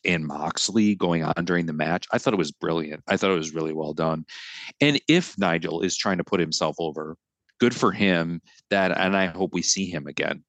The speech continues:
because I, I think he would, would have a phenomenal match with, um, with either Moxley or Danielson, whatever the case may be. So I didn't, I didn't feel like it distracted, 'cause,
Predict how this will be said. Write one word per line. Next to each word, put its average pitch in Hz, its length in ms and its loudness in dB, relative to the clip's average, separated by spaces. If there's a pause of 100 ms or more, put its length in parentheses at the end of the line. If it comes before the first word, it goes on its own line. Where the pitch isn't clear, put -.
because 87 280 2
I, 85 160 6 (100)
I 80 360 2
think 82 280 -4
he 82 460 -2
would, 80 240 -6 (380)
would 175 220 -2
have - 280 -2
a 80 60 0
phenomenal 80 520 -2
match 78 440 -4
with, 80 300 -4 (500)
um, 78 440 0 (120)
with 92 420 -2
either 92 320 4
Moxley 80 560 0
or 78 240 -2
Danielson, 76 520 -2
whatever 76 300 -4
the 76 100 -4
case - 280 -8
may 71 100 -10
be. 76 220 -8
So - 260 -8 (480)
I 123 80 4
didn't, 156 400 4 (120)
I 104 100 4
didn't 104 220 4
feel 82 240 -2
like 85 180 2
it 82 100 -4
distracted, 85 500 0
'cause, 131 240 2